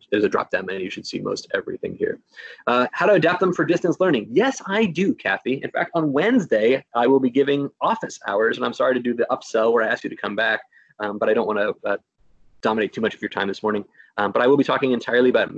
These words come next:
adaptations I've made for distance learning. In fact, on my website, if you want a sneak peek at it, if you don't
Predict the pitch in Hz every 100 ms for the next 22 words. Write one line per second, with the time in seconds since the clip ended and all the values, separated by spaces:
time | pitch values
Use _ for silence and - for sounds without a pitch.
0 | - 107 98 104 104 104 98 101 101 -
1 | 92 - 98 104 101 95 - 110 131 127
2 | 117 135 165 - 113 110 113 107 - 107
3 | 127 123 120 117 - 104